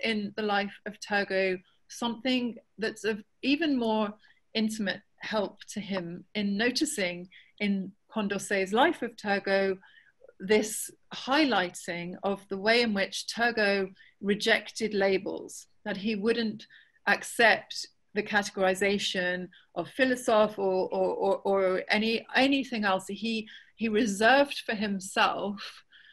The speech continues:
um, the opportunity for, um, independent thought, and he, he didn't want to be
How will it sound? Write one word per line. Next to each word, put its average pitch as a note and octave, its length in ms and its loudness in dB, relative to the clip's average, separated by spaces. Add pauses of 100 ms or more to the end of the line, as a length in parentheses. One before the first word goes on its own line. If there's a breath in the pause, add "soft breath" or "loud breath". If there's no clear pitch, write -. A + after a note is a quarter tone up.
(200 loud breath)
um, F#3+ 440 4
the G#3+ 140 2
opportunity G#3+ 1300 0
for, F#3+ 760 4 (160)
um, F#3+ 560 4
independent G#3+ 960 -2 (640)
thought, G#3+ 400 0 (200)
and F#3 420 -2
he, F#3 300 -6
he G#3 120 -6
didn't G3 360 -6
want G3+ 320 -4
to - 140 -10
be F3+ 440 2